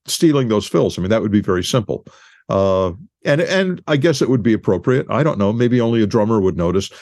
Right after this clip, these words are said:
But I tried to put a little bit of myself in there, myself as John Densmore, you know, playing a song that sounds like a Doors song by Al. And, uh,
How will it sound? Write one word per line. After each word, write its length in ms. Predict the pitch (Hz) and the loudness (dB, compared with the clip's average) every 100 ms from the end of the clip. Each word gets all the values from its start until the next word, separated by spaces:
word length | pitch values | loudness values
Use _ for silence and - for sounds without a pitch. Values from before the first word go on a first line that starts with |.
| - | -4
But 100 | 175 | 0
I 60 | 190 | 0
tried 260 | 220 196 170 | 0 0 0
to 40 | |
put 160 | 180 143 | 0 0
a 60 | |
little 260 | 139 202 180 | 2 2 2
bit 160 | 156 | 0
of 80 | 139 | 0
myself 460 | 120 110 135 123 110 | 0 -2 0 0 0
in 100 | 87 | -2
there, 140 | 80 | 0
myself 520 | 90 101 143 120 - _ _ | -2 -2 0 0 -2 _ _
as 180 | 110 143 | -2 0
John 280 | 135 143 120 | 0 0 0
Densmore, 580 | 101 87 - 87 90 - - _ - | 0 -2 -2 0 0 -4 -14 _ -4
you 60 | 101 | 0
know, 180 | 95 95 _ | 0 -2 _
playing 240 | - 120 110 | 0 0 0
a 40 | |
song 280 | - 113 104 | 0 0 0
that 100 | 98 | -2
sounds 320 | 135 113 101 | -2 -2 0
like 180 | 143 135 | 0 2
a 40 | |
Doors 320 | 120 117 131 | 2 2 0
song 400 | - 90 87 101 - _ _ _ - | 0 -2 -2 -4 -10 _ _ _ -2
by 240 | 101 110 135 | 0 0 -2
Al. 360 | 202 - - - _ - _ _ - | -4 -4 -6 -12 _ -20 _ _ -4
And, 360 | 135 135 127 | 0 2 2
uh, 300 | 143 139 135 | 2 2 0